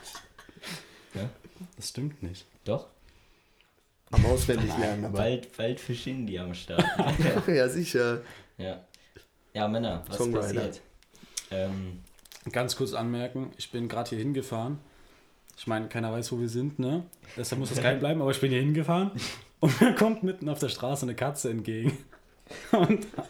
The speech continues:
Speaker 2: die juckt es nicht. Und ich fahr ein bisschen <laughs> weiter, kommt mir so ein Hund entgegengelaufen hinter der Katze her. Und danach so ein Pärchen, die, die hat's nicht gejuckt, die sind allein gegangen ohne Leine. Und da waren noch
Speaker 3: Ach so.
Speaker 2: mehrere Katzen.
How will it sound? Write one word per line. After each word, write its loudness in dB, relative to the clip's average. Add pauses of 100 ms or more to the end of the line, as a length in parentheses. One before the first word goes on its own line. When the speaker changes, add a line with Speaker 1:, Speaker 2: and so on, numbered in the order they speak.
(100)
Speaker 2:
die 2
juckt 2
es -2
nicht. -2 (920)
Und -6
ich -8
fahr 0
ein -2
bisschen 2
<laughs> 6
weiter, 6
kommt 0
mir 2
so 4
ein 6
Hund 6
entgegengelaufen 2
hinter -2
der -2
Katze -2
her. -4 (1040)
Und 4
danach 2
so 0
ein 0
Pärchen, -2 (360)
die, -6
die -2
hat's -2
nicht -8
gejuckt, -6
die -4
sind -4
allein -4
gegangen -6
ohne -8
Leine. -10 (560)
Und -4
da 0
waren 0
noch 6
Speaker 3:
Ach 8
so. 6
Speaker 2:
mehrere 2
Katzen. -4